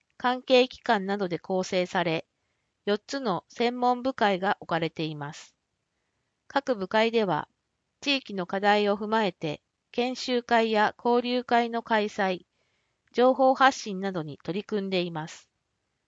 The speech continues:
また、障害者週間に合わせて、次の啓発イベントを行います。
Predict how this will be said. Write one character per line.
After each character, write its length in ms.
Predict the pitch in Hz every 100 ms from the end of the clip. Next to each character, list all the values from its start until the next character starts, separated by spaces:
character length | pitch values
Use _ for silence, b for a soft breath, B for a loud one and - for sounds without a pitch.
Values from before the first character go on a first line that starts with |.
| _ _
ま 120 | 190
た、 280 | - 214 208 _ _ -
障 200 | 254 262
害 180 | 254
者 140 | 254 269
週 240 | - 277
間 200 | - 180
に 120 | 160 -
合 140 | 165
わ 60 | 202
せ 120 | 180
て、 260 | - 151 _ _ _ _ -
次 260 | 226 254
の 140 | 269 190
啓 200 | 220 226
発 280 | 240 247 262
イ 100 | 254
ベ 140 | 226
ン 80 | 185
ト 200 | 160 175
を 100 | 214
行 200 | - -
い 240 | 175 170 160
ま 180 | 151 156
す。 240 | -